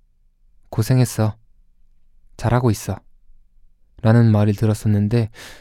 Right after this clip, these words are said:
정말 힘이 나더라고요. 그리고 저는 정말 감사하게도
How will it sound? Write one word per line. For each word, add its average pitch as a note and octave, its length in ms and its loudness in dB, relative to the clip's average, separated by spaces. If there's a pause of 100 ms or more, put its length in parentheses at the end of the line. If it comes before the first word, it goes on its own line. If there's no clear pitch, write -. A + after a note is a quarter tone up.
(400)
정말 C#3+ 320 2
힘이 C3 200 4
나더라고요. G2+ 640 -2 (1500)
그리고 B2+ 420 2 (360)
저는 A#2+ 300 2
정말 C3 340 2
감사하게도 G#2+ 800 2